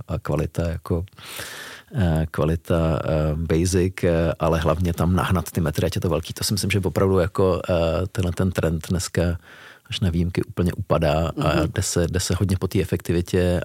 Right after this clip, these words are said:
Speaker 1: a po, určitě po kvalitě nemovitostí. No a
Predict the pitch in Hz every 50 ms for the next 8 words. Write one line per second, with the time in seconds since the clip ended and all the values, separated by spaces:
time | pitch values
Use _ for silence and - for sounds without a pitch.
0 | - - 85 85 85 85 82 82 85 85 - - 85 82 82 85 85 80 78 -
1 | - - - - - 87 85 - 80 - - - 82 82 - - 85 85 85 82
2 | 87 90 92 - 87 85 87 87 90 - - - - - 98 95 98 101 110 -
3 | - - - - - - - - - - _ _ _ _ _ _ _ _ _ _
4 | _ _ _ _ _ _ _ - 90 87 85 87 92 123 - _ - 110 98 92
5 | 87 87 90